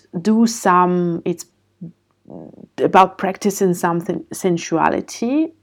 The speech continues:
um, practices. So it's connecting with your body, it's your breath work, walking in nature, so that you can feel your body more.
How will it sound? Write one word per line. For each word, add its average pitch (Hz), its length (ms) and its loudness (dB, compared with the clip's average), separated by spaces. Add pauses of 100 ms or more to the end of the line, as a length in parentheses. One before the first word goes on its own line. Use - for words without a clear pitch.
um, 180 920 0 (960)
practices. 214 840 -2
So 170 200 -4
it's - 240 -10
connecting 170 540 -4
with 165 160 -6
your 160 200 -6
body, 185 720 0 (760)
it's - 500 -8
your 165 140 -2
breath 170 580 -2
work, 165 560 -2
walking 165 420 -6
in 156 220 -6
nature, 156 760 -6 (1080)
so 190 220 -4
that 185 240 0
you 185 80 0
can 165 200 0
feel 185 320 2
your 156 180 -2
body 151 340 -6
more. 131 300 -10